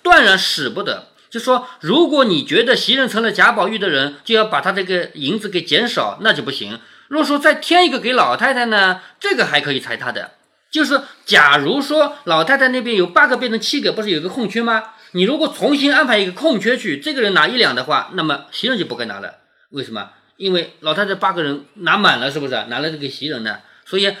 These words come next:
如果你要裁袭人的话，你，你要给老太太那边补全了。如果不裁他的，须得还兄弟屋里也添上一个才公道均匀了。也就是说，如果说老太太那边不裁，啊，不是老太太，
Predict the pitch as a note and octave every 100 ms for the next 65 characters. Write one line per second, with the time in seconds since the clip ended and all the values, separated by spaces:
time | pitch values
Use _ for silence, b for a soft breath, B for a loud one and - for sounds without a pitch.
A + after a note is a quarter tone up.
0 | B D3+ D4 E4 G3+ E3 G#3 - - G3
1 | - C3+ D#3+ C3 B2+ A#2+ A2+ C3+ - _
2 | E3 E3+ G#3 D3+ C3+ B2+ _ - D3 A#3
3 | B3+ B3+ A#3+ A#3+ B2+ A2 - G2 A2 G3+
4 | - - _ _ _ _ _ F#3 D4 D4+
5 | D4+ - - D4 G#3+ F#3+ C3+ - - -
6 | D#4 G3 F3 D#3 A3+ B3+ F4 G#3 G#3+ C4
7 | F3 B2+ C3 B2+ D4+ D#4+ G3+ D3+ C3 B2+
8 | B2 C3 - - D4+ C#4+ G#3+ C#3+ A#3+ A#3+
9 | C3 G#2 C3 - b b - E3 B3 G#3
10 | A#3 A3+ B B B D3 C#4+ C#4 A#3 B3+
11 | B3 - _ _ _ _ F#3 E3+ D4+ D#4
12 | B3+ A3 F#3+ F#3 D#4 - - D3 C3 C#3
13 | F#3+ F#3 B2 D3 C#3+ B2